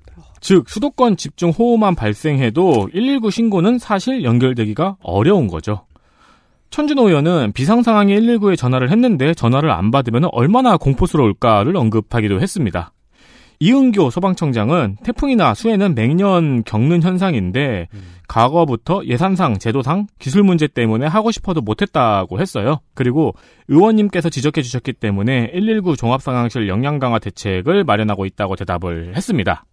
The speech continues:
Speaker 2: 그렇습니다.
Speaker 1: 좋은 사례는 아닌데
Speaker 2: 음.
Speaker 1: 식당도
Speaker 2: 음.
Speaker 1: 쪼개기 고용을 하죠.
Speaker 2: 음.
Speaker 1: 점심시간하고 저녁시간에.
Speaker 2: 음.
Speaker 1: 근데 매년 칠, 팔월에 상황이 발생을 한다면은
Speaker 2: 음.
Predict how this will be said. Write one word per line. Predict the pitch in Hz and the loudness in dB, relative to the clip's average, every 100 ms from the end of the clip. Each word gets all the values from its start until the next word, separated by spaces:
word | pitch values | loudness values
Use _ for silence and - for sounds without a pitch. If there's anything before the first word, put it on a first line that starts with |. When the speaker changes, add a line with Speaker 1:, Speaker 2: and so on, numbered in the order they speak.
| _ | _
Speaker 2:
그렇습니다. | - 147 - 76 69 - _ _ _ _ - | -18 -18 -16 -20 -20 -20 _ _ _ _ -2
Speaker 1:
좋은 | 147 254 294 | 2 4 4
사례는 | 262 240 220 | 2 2 2
아닌데 | 90 107 196 156 98 127 131 82 113 | 0 0 0 0 0 0 -2 -4 -8
Speaker 2:
음. | 120 | -8
Speaker 1:
식당도 | 87 233 - 254 190 101 104 147 101 82 | -10 -6 -2 0 2 2 2 2 2 -2
Speaker 2:
음. | 92 85 80 - - - | -10 -14 -18 -20 -16 -8
Speaker 1:
쪼개기 | 277 294 254 | -4 -2 0
고용을 | 165 113 101 98 104 | 0 0 0 -2 -2
하죠. | 202 156 175 85 - | 0 2 2 2 -4
Speaker 2:
음. | 131 104 | -8 -6
Speaker 1:
점심시간하고 | 113 110 135 135 120 110 101 98 95 98 | -2 0 0 -2 0 2 2 2 0 -2
저녁시간에. | 101 117 - 131 110 85 82 76 - | 2 0 0 -2 0 0 -4 -6 -8
Speaker 2:
음. | 113 90 82 - _ | -8 -8 -14 -20 _
Speaker 1:
근데 | 170 165 101 | 0 2 2
매년 | 95 127 208 226 175 | 2 2 4 2 0
칠, | 127 226 233 | -4 -6 -2
팔월에 | - 214 180 131 107 98 117 147 | 0 2 2 4 4 2 0 0
상황이 | 190 196 180 143 101 | 0 2 4 4 2
발생을 | 95 92 110 98 92 | 0 -2 -2 0 0
한다면은 | 185 208 180 104 98 143 117 95 | 0 0 2 2 2 2 2 0
Speaker 2:
음. | 98 | -4